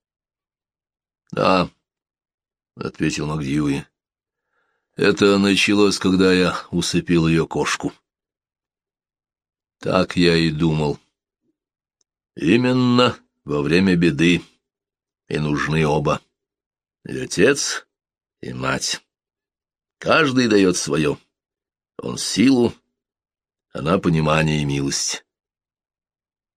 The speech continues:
"Значит, этого и пропишете?" — спросил МакДьюи с таким отчаянием, что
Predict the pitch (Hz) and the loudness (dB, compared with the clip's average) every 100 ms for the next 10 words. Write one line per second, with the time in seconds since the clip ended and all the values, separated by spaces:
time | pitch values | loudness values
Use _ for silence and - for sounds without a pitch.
0 | _ _ _ 101 80 95 113 - 113 98 | _ _ _ -6 0 2 2 2 0 0
1 | - - _ _ _ _ _ _ _ _ | -4 -12 _ _ _ _ _ _ _ _
2 | 82 110 113 110 110 107 92 98 87 98 | 0 2 4 4 6 4 4 2 4 2
3 | 127 135 131 127 104 - - - 98 - | 2 0 0 -2 -2 -6 -10 -2 -2 0
4 | 113 98 98 90 85 104 92 - - - | 0 2 2 2 2 4 4 2 -2 -2
5 | 185 165 143 - - - 92 87 80 78 | -2 -2 -2 -4 -2 2 2 2 -2 -4
6 | 76 - 80 | -6 -6 -8